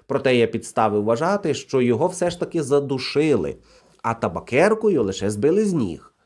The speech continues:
Доказом удушення можуть бути спогади змовників і похорон імператора. Як його не гримували, як глибоко не насували капелюх на обличчя, а приховати гематому під оком і червону смугу на шиї так і не вдалося.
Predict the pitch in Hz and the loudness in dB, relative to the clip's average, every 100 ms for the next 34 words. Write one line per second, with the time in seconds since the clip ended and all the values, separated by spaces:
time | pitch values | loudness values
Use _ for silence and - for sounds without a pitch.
0 | _ - - 110 156 151 139 120 120 120 | _ -20 -10 4 6 6 2 0 0 0
1 | 160 220 185 143 117 120 120 123 110 139 | 0 0 0 0 2 2 0 -2 -2 -2
2 | 117 - 151 147 127 143 151 120 123 120 | -2 -2 4 6 6 2 -2 0 2 4
3 | 113 123 127 160 165 - _ _ _ - | 2 -2 -2 -6 -6 -16 _ _ _ -8
4 | 123 117 117 113 185 190 156 113 107 104 | -2 0 2 2 4 4 4 -2 0 -2
5 | 117 107 80 - - - 101 98 131 123 | -2 -2 -4 -8 -16 -14 -8 0 0 2
6 | 113 107 107 98 104 98 92 104 143 127 | -2 0 0 0 0 0 0 0 0 -2
7 | 82 85 120 101 92 120 156 127 123 113 | -4 0 0 0 -2 0 2 0 0 0
8 | 110 110 113 123 117 104 110 107 110 104 | 0 -2 -2 -2 0 -2 -2 0 0 0
9 | 107 90 87 127 185 185 110 - - - | -2 -2 0 2 2 0 -6 -6 -16 -20
10 | - 113 127 113 - 123 120 110 98 107 | -6 -2 0 -2 0 2 2 2 -2 0
11 | 104 98 120 151 196 202 196 190 190 190 | 0 0 4 4 6 2 0 2 4 4
12 | 190 180 180 175 165 160 165 165 151 165 | 2 -2 -2 -2 -2 0 0 -2 -4 -2
13 | 165 147 139 135 127 131 120 117 - 78 | -2 0 -2 -2 -2 0 0 -2 -4 0
14 | 92 101 95 98 87 85 82 90 87 - | 0 0 -2 -2 -2 -2 -2 -4 -6 -12